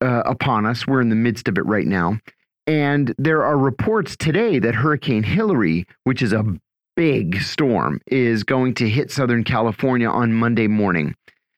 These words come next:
But now we're hearing word that Congress is going to attach funding to replenish the fema emergency account to a bill to continue funding military aid to Ukraine. It's a common thing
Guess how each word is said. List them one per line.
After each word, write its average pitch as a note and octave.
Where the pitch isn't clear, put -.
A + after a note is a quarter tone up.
But F3
now B3
we're C#4+
hearing D#3+
word C3+
that A#2+
Congress C3
is A#2
going A#2+
to B2
attach A#2+
funding B2+
to A2+
replenish C3+
the A#2
fema F3
emergency B2
account G#2+
to B2
a A2+
bill D3
to E3+
continue F3+
funding D#3
military C#3
aid G#2+
to -
Ukraine. B2+
It's D3+
a E3
common A3
thing F#2+